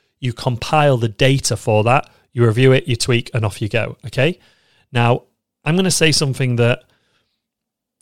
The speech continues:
not a lot of other traders will tell you, especially ones trying to sell you something, but I'm gonna be honest with you 'cause I actually care. This takes time.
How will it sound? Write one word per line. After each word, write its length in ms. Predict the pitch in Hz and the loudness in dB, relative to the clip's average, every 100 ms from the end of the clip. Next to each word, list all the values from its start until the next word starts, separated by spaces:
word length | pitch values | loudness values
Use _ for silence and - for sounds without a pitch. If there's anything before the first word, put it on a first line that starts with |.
| _ _ | _ _
not 200 | 139 151 | 0 2
a 40 | 139 | 6
lot 160 | 139 | 4
of 100 | 131 | 4
other 180 | 139 123 | 2 0
traders 380 | - 127 120 113 | 2 2 2 0
will 100 | 120 | -2
tell 220 | - 117 | 2 2
you, 120 | 127 | 4
especially 360 | 139 - 135 143 | 2 2 0 2
ones 180 | 127 113 | 2 0
trying 180 | 117 110 | 0 0
to 40 | |
sell 240 | - 113 | 2 2
you 120 | 113 120 | 2 0
something, 540 | - 120 139 156 147 | -2 -2 -2 -4 -6
but 260 | - 113 - _ - | -4 -4 -4 _ -6
I'm 140 | 131 | -2
gonna 140 | 110 104 | 0 0
be 80 | |
honest 280 | 104 110 110 | 0 0 0
with 140 | 120 113 | -2 -2
you 100 | 135 | -4
'cause 180 | - | -2
I 80 | 104 | -2
actually 260 | 104 - 104 | -2 -6 -8
care. 380 | - 107 117 - _ _ _ _ _ _ | -2 0 0 -4 _ _ _ _ _ _
This 160 | 135 135 | 0 2
takes 220 | 139 131 | 2 0
time. 340 | - 113 123 | 2 2 2